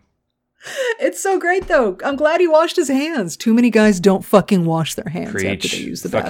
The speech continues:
Speaker 1: bathroom.
Speaker 2: preach. It's the thing that grisses me out the most when I go to Disneyland and use a public
Speaker 1: So
Speaker 2: restroom.
Speaker 1: disgusting.
Speaker 2: Oh my gosh.
Speaker 1: So disgusting.
Speaker 2: Yeah.
Speaker 1: You definitely touched something.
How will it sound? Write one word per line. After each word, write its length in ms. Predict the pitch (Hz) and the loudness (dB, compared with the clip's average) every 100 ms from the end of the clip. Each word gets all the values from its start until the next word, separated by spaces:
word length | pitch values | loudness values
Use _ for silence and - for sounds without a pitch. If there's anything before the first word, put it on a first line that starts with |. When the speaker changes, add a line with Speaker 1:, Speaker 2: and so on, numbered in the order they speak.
| 98 | -6
Speaker 1:
bathroom. 80 | - | -4
Speaker 2:
preach. 280 | 101 92 - | -4 -4 -8
It's 160 | - | -10
the 80 | 107 | -12
thing 300 | 98 - 117 | -10 -4 -2
that 120 | 107 | -2
grisses 300 | - 104 104 | -2 -4 -4
me 80 | 98 | -4
out 140 | 98 98 | -4 -4
the 60 | |
most 300 | 95 98 92 | -4 -4 -2
when 80 | 104 | -4
I 80 | 95 | -4
go 40 | |
to 40 | 95 | -4
Disneyland 480 | 98 101 98 104 101 | -6 -4 -2 -2 -2
and 80 | 98 | -4
use 160 | 95 | -4
a 60 | 104 | -4
public 260 | 104 95 | -4 -4
Speaker 1:
So 60 | 98 | -4
Speaker 2:
restroom. 180 | 95 - | -6 -6
Speaker 1:
disgusting. 580 | 104 175 - - 87 110 | -10 -10 -16 -16 -16 -14
Speaker 2:
Oh 100 | 98 | -12
my 100 | 95 | -8
gosh. 380 | 95 95 - | -4 -4 -6
Speaker 1:
So 160 | - 104 | -10 -10
disgusting. 640 | 92 - - - - 208 _ | -12 -16 -20 -20 -20 -20 _
Speaker 2:
Yeah. 220 | 202 190 - | -16 -12 -4
Speaker 1:
You 120 | 196 | 0
definitely 500 | 185 202 214 196 175 | 2 2 0 -6 -8
touched 340 | - 202 - - | -10 -12 -14 -14
something. 360 | - - - | -14 -14 -20